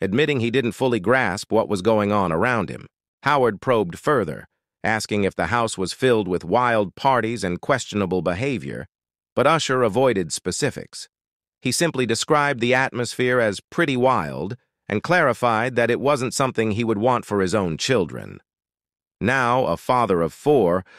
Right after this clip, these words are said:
Usher was quick to dismiss the idea of sending his kids to anything like the Puffy Flava camp he attended, reflecting how little his parents knew about what he was exposed to. Tupac Shakur.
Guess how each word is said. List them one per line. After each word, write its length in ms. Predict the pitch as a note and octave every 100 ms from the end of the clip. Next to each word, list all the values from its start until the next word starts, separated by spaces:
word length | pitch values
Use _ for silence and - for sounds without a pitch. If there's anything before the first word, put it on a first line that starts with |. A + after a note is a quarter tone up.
| -
Usher 320 | - C3 A#2+ A2
was 200 | G#2 -
quick 340 | - C#3+ -
to 100 | G#2+
dismiss 460 | F#2+ F#2+ C3+ C3 -
the 160 | G#2
idea 420 | G2 F2+ G2+ A2
of 160 | A2+ F2+
sending 360 | - A#2 G2+ F2+
his 180 | G2
kids 320 | - A#2 F2+ -
to 160 | -
anything 400 | A2+ G#2 G#2+ F#2+
like 240 | G2 F#2 -
the 100 | E2+
Puffy 360 | A#2 G2+ F2
Flava 480 | D#2+ B2+ B2+ G2+ C#2+
camp 340 | - E2+ C2+
he 140 | E2+ D2+
attended, 500 | - G#2 D2 B1+ B1+ - - -
reflecting 500 | A2+ A#2+ D3+ - A#2
how 200 | A#2 A2+
little 360 | A2 C#3+ C3+ A2+
his 180 | A2 -
parents 420 | C3+ A#2 A2 -
knew 240 | C3 A#2+
about 300 | F2 F#2+ D#2+
what 140 | G2 F#2
he 80 |
was 140 | E2 D2+
exposed 600 | D#2 - A#2+ E2+ C2+ -
to. 260 | D2 A1+ - _ _
Tupac 360 | - C#3 C3+ A2+
Shakur. 460 | - A#2 C3+ F#2+